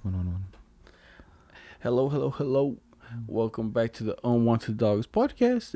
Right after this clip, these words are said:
Speaker 2: episode one one one, a hundred eleven. And we out here, you know what I'm saying, on this hot Sunday, you know.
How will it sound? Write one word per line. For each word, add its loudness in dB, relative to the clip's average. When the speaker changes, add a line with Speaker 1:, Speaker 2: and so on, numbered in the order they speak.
Speaker 2:
episode 0
one -2
one -2
one, -2
a -10
hundred 0
eleven. 0
And 0
we 0
out 4
here, -2
you 0
know -2
what -4
I'm -6
saying, -4
on -6
this -8
hot -6
Sunday, -6
you -6
know. -2